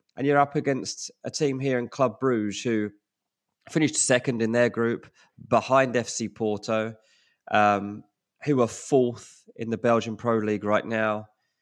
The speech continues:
I, honestly, I, I, I'm a bit like Scott Parker here, even though I don't know a lot about the Bruges players, apart from obvious people like Noah Lang. I can't see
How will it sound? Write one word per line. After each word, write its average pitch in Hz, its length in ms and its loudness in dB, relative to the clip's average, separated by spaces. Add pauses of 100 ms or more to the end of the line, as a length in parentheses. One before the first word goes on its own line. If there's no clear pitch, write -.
(960)
I, - 140 -12
honestly, 104 460 -4
I, 92 160 -2
I, 101 120 -2 (1300)
I'm 120 220 -6
a 123 40 -8
bit 131 160 2
like 101 180 2
Scott - 280 -8
Parker 101 320 0
here, 95 360 -4
even 139 220 -2
though 127 140 2
I 113 60 4
don't 120 200 0
know 117 220 2
a - 20 4
lot 110 160 0
about 110 220 2
the 110 80 -6
Bruges 104 340 -4
players, 95 560 -2 (260)
apart 104 300 0
from 104 100 -4
obvious 98 240 -4
people 95 280 -6
like 92 180 -4
Noah 95 220 -2
Lang. 90 420 -6 (960)
I 127 60 -4
can't 190 340 2
see 117 540 -2